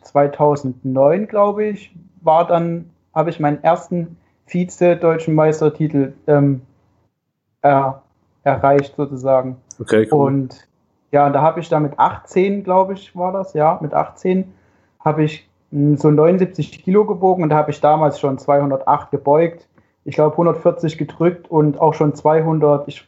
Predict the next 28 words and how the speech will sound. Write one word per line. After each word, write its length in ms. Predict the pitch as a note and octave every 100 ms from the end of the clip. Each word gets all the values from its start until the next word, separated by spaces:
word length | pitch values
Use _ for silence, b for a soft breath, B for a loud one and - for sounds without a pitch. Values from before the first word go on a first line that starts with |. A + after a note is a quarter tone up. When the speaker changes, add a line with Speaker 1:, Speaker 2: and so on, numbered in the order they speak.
| C#3
Speaker 1:
weiß 200 | D3 C#3+
gar 140 | C3+
nicht, 180 | C3+ C3
irgendwas, 380 | D3 C#3 - _ _ _
zweihundertvierzig 800 | - C3+ B2+ - F3 F3+ G#3+ F#3+
oder 160 | D3+ C#3
fünf, 340 | - G3 G3+ - -
nee, 200 | C3+ C3 -
fünfundvierzig, 680 | - F#3+ G3 G3 - F#3+ -
irgendwie 240 | F3+ F3 E3
sowas 280 | E3 D#3 D#3+
hab 140 | D#3
ich 80 | D3+
da 100 | D3+
schon 140 | D3
gezogen. 500 | C#3 - C#3+ C#3 A2+ - _ _ _ _ _ _ _ _
Und 580 | D#3 D3+ D3 D3 C#3 - _ _ -
ja, 200 | E3+ D3+
und 160 | C3+ C#3
dann 100 | D#3
hat 160 | E3+
mich 160 | F3+ -
Francesco 560 | D3 C#3+ E3+ F3+ -
bei 160 | A3+ E3
dem 180 | D#3+ D3+
Wettkampf 520 | E3+ - F#3 F3 - _
dann 260 | D#3 D3+ D3
so 520 | D#3 C#3+ C#3+ C#3